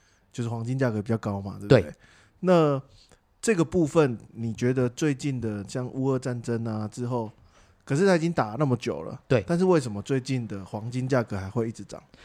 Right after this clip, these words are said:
Speaker 2: 最主要是因为最近的黄金价格的确是受到了这一次的那个S V B的银行倒闭，所以导致了有一些恐慌性的情绪有产生出来，所以造成近期的黄金价格在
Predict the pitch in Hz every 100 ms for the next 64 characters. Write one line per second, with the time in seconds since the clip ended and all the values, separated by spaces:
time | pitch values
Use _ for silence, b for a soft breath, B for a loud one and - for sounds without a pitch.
0 | B - 202 - 127 143 151 151 151 -
1 | - 147 - 143 117 117 120 123 127 110
2 | 98 - 117 139 127 131 - 165 127 120
3 | 131 113 107 - 131 113 127 113 107 110
4 | 113 - 120 - 113 113 110 117 113 117
5 | - 110 113 113 98 87 123 95 b b
6 | b - 160 - 117 101 - 131 113 107
7 | 117 123 - 104 92 113 120 - 117 104
8 | 98 - - 107 - 120 104 98 - 113
9 | 98 123 147 131 92 b b - 135 -
10 | 135 117 107 139 123 - 95 98 104 113
11 | 110 113 101 90 110